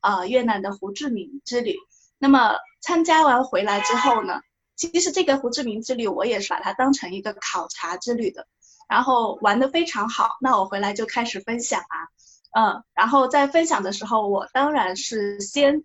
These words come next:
跟我最好的朋友分享，对吧？嗯，就像，呃，你说的，我在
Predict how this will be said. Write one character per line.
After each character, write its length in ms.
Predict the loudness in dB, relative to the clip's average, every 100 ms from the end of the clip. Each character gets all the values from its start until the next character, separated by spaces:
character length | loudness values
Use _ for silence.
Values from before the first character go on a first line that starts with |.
| -2
跟 200 | 0 4
我 160 | 2
最 220 | 2 2 2
好 380 | 0 -6 -8 -8
的 80 | -4
朋 200 | 0 2
友 160 | 2
分 140 | 2 2
享， 260 | 0 -2
对 140 | 2 6
吧？ 180 | 6 2 -4 _ _ _ -2
嗯， 260 | 0 0 -4 _ -2
就 100 | 0
像， 140 | 2 2 0 -2 _ _
呃， 240 | 2 2
你 100 | 0
说 220 | 2 4
的， 180 | 4 4
我 180 | 2 -4
在 260 | 0 2 2